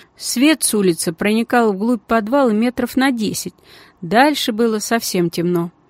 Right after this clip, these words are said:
Щур спустился первым,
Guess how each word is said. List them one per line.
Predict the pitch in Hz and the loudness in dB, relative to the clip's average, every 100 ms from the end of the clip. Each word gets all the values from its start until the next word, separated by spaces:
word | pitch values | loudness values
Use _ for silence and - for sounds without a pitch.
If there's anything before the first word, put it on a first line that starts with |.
| _ _ _ _ _ _ | _ _ _ _ _ _
Щур | - - 233 226 | -8 -2 0 0
спустился | - 220 - 226 208 254 | -2 -4 -2 -2 0 -2
первым, | 247 247 196 170 165 | 0 2 2 0 -6